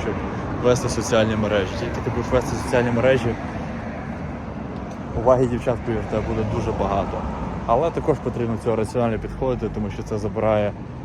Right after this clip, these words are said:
немалу кількість часу, якщо, наприклад, спілкуватись там зі всіма.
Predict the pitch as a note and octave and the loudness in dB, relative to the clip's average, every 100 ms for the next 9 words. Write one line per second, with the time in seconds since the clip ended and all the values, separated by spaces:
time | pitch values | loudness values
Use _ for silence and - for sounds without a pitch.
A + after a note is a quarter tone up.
0 | - - - - - - - - - - | -10 -10 -12 -12 -12 -12 -12 -12 -10 -10
1 | - - C3 D3 D3+ B2 A#2 - - C#3 | -8 -2 0 4 4 2 -2 -4 -2 2
2 | D3+ - A2 - A2+ G2+ F#2+ F#2+ G2 - | 2 0 -6 -4 -4 -2 -4 -6 -6 -6
3 | G#2 F2+ G#2 - F#2+ G2+ G2 G2 - G#2+ | -4 0 0 0 -6 -8 -8 -10 -8 -4
4 | C3 | -4